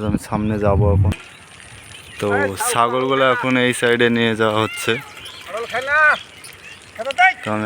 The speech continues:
আরও দূরে যাব। তো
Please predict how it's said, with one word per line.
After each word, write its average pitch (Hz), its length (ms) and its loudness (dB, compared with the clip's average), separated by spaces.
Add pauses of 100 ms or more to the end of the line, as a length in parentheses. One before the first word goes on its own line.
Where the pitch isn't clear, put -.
আরও 107 200 0
দূরে 104 240 -2
যাব। 101 140 -10 (2000)
তো 101 80 -4